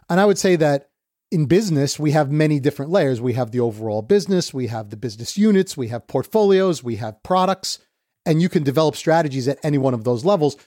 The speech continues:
So when someone comes to me and talks about product strategy, I'm thinking about it at that portfolio and product level, but it's still that big picture.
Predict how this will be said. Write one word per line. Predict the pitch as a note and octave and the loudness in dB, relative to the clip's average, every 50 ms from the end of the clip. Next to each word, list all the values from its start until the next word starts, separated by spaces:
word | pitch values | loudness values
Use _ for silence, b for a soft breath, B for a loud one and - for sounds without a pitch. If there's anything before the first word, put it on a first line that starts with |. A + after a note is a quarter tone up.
| b b b _ _ | b b b _ _
So | - - D#3 C#3 | -2 0 2 2
when | C#3 C#3+ - | 2 0 0
someone | - F3+ E3 D#3+ - | 0 0 0 0 0
comes | - D#3 D3 - | 0 0 -2 -2
to | - C#3+ | -2 0
me | C#3+ C#3 C3 B2+ | 0 2 2 2
and | B2 A#2 | 0 0
talks | - D3 C#3 - - | 0 -2 -2 -2 -4
about | A#2 A2+ G#2+ - - | -6 -6 -8 -6 -2
product | - A#3 C4 A#3+ - - | -2 0 0 0 -2 -2
strategy, | - - C#3 C3+ C3 B2+ A#2 C3 C#3 - | -2 0 0 2 2 0 0 -2 -2 0
I'm | C#3 D3+ D3+ - | 0 0 0 0
thinking | - C#3 A#2+ C#3 C3 B2 | 0 -2 0 0 0 0
about | A#2+ B2 A#2+ A#2+ A#2+ | 0 0 2 2 0
it | C3 - - | 0 -2 -4
at | C3 - - | -4 -4 -4
that | B2 A2+ - - | -4 -6 -8 -6
portfolio | - D3 A#2+ - - - D#3 C#3 C3+ C3+ B2 A#2+ | -4 -4 -4 -2 -2 -2 0 2 2 2 2 2
and | A#2+ - | 0 0
product | - C3 A#2+ A2+ - C3+ | 0 0 0 0 0 -2
level, | B2 A2 A2 | -2 -2 -2
but | G2 A2+ A2+ | -4 -6 -6
it's | A2+ - | -6 -4
still | - - F3 | -2 0 0
that | D3+ C3 A2 G#2+ G#2+ | 0 0 -2 -4 -2
big | - D#3+ D#3+ D3 B2+ | 0 0 0 0 -2
picture. | - - D#3+ - - - - B2 A2 G#2+ | -4 -4 -4 -4 -4 -2 0 0 0 0